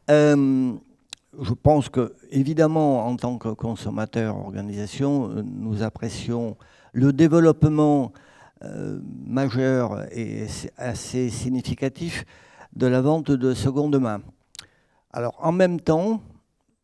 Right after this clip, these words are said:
peut-être que secteur professionnel, des sec-, secteurs professionnels répondent à peut-être, euh, une mode potentielle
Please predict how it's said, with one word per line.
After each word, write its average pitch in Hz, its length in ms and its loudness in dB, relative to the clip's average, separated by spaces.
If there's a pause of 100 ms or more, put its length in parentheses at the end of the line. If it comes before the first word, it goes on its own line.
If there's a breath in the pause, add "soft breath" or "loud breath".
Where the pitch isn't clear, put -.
peut-être 147 500 2
que 127 140 -4
secteur - 540 -4
professionnel, 135 960 -4
des 113 260 -4
sec-, 120 340 -12 (560)
secteurs - 420 -6
professionnels 127 760 -4 (1040 soft breath)
répondent 170 840 6
à 131 460 4 (520)
peut-être, 147 600 2
euh, 120 300 2 (500)
une 127 640 -2
mode 151 500 6 (200)
potentielle 160 800 0